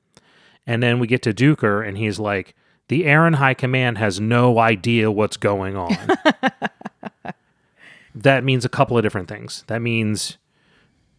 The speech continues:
Speaker 1: or it could mean, I guess, uh, it could mean that the author of the Snapter is wrong and looking at it in retrospect.
Speaker 2: Mm-hmm.
Speaker 1: Uh, it could mean that the High Command is just f-, ignoring Duker,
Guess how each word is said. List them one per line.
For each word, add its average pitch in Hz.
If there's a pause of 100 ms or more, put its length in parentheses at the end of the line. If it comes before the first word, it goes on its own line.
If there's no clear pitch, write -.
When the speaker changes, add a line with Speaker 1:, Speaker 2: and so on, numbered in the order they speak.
Speaker 1:
or 107
it -
could 151
mean, 98
I 107
guess, - (340)
uh, 107
it 117
could 147
mean 135
that 104 (360)
the 117
author 113
of 95
the 95
Snapter 101
is 131
wrong 135 (300)
and 104
looking 110
at 107
it 107
in 101
retrospect. 120
Speaker 2:
Mm-hmm. 196 (420)
Speaker 1:
Uh, 107
it 113
could 131
mean 120
that 104
the 101
High 110
Command 107 (1500)
is 113
just 110
f-, - (160)
ignoring 113
Duker, 131